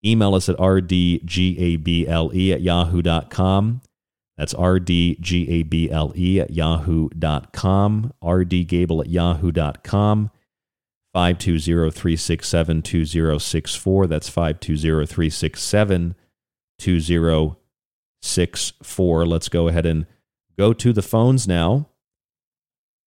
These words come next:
Caller four zero eight, that's four zero eight. You are on The Secret Teachings. Who do I have the pleasure of speaking with tonight?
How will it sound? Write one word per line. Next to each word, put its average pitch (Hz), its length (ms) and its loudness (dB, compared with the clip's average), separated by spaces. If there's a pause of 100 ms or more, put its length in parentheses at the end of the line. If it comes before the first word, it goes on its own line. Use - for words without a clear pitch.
(840)
Caller 92 400 2
four 117 360 2
zero 110 320 2
eight, 110 240 2
that's 92 240 -2
four 117 460 0
zero 101 400 2
eight. 101 180 2
You 92 220 0
are 85 120 -2
on 87 140 2
The 87 80 2
Secret 87 400 -4
Teachings. 143 920 0
Who 123 100 4
do 120 60 6
I 110 40 2
have 104 120 0
the 95 60 -4
pleasure 98 340 0
of 85 60 -2
speaking - 380 -2
with 76 160 -2
tonight? 67 340 -4